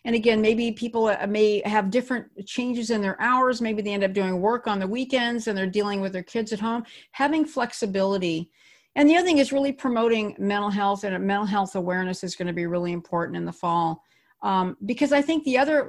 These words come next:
one of my, my number five on my list, which is follow the science and be prepared. And I think by following the science, that means, you know, pay attention, obviously, to what's going on. And let me just say, Tom, I know you have really smart listeners,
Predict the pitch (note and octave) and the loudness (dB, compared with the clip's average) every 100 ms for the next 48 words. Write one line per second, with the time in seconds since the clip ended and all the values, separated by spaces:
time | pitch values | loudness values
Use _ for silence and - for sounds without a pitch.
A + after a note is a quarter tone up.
0 | A3 G#3+ A3+ A#3+ A3+ G#3+ G#3 G#3 G#3 A3+ | -4 -2 0 2 2 0 -2 0 2 2
1 | A#3+ A3+ - B3+ C4 B3 A3+ G3+ G3 A3+ | 2 0 2 4 4 4 2 2 2 4
2 | C#4 C#4 - G#3+ G#3 G#3 G3+ - - _ | 4 4 0 -2 2 2 0 -6 -20 _
3 | - G#3+ G#3+ C4 D4+ - A3+ A3 C4 D4+ | 0 4 6 4 0 -2 -2 -2 -2 -4
4 | - - - _ _ _ _ _ _ _ | -6 -16 -20 _ _ _ _ _ _ _
5 | _ A3+ A3+ A3+ A3+ B3 A#3+ A3 - B3 | _ -2 0 0 0 -4 -8 -10 -6 -2
6 | G3 E3 F#3+ E3+ _ _ _ G#3+ G#3+ A3+ | -2 -4 -8 -16 _ _ _ -4 0 0
7 | B3 A3+ G#3 G3+ B3+ C#4+ D4 C4 A3+ - | -2 0 0 2 2 2 2 2 -2 -2
8 | C#4 C4 A3+ A3+ G#3 G#3 G#3+ G3+ A3+ G3 | 0 0 -2 -2 -2 -2 -4 -4 -2 0
9 | A#3+ C4 C4 B3+ B3 A3+ G3+ G#3+ G#3 A3 | 0 -2 -2 -4 -4 -4 -2 -4 -4 -4
10 | G3 G3 - G3+ F#3+ G3 A3 C4 D4 F4 | -2 -4 -4 -4 -2 -4 -2 2 2 2
11 | D#4 C4+ - A#3+ A#3+ A#3 A3+ A3+ - - | -2 -4 -2 -2 -2 -4 -2 -4 -10 -20
12 | - G#3+ A3 A3+ A#3 G3+ G3 G3+ G3+ G3+ | -8 -2 2 4 4 4 2 0 -2 -4
13 | F#3 F#3+ G3 G3 A#3 A#3+ | -4 -2 -4 -2 -4 -4